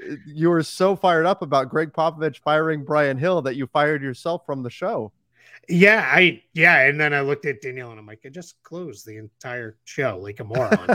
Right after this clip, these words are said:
Speaker 1: <laughs>
Speaker 2: Um, I was trying to close the window next to, to, to, to the recording window,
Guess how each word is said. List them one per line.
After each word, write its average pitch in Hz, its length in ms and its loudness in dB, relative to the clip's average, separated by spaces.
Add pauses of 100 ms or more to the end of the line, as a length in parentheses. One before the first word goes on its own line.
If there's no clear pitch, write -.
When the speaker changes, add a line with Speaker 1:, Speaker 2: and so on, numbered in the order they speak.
Speaker 1:
<laughs> - 380 -8
Speaker 2:
Um, 117 240 0
I 131 80 8
was 143 140 4
trying 185 200 8
to 185 80 8
close 180 280 6
the 151 80 6
window 151 340 4
next 135 540 -2
to, 113 280 -10 (360)
to, 131 240 -8
to, 143 260 -8
to 151 240 -8
the 139 140 0
recording 131 580 -2
window, 101 420 -18